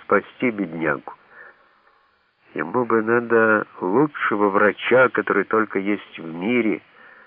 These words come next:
иначе я боюсь, что у нас нет времени искать по всему миру», — ответил Феликс. Сен-Васте есть один доктор,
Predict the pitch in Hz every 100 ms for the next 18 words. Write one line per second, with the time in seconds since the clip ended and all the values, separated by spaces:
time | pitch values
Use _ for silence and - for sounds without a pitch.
0 | - - - - 123 143 135 - 117 113
1 | 101 95 95 120 107 - - - - 104
2 | 101 - - _ _ _ _ - 87 80
3 | 95 92 98 98 98 95 98 98 113 117
4 | 117 113 - - 110 101 - 104 92 107
5 | 101 101 104 104 98 90 - 98 90 92
6 | 85 - 87 78 - - - - - -
7 | _ _ _ _ _ _ - 98 101 98
8 | 98 127 - 131 120 120 107 113 101 107
9 | 95 107 101 - 90 -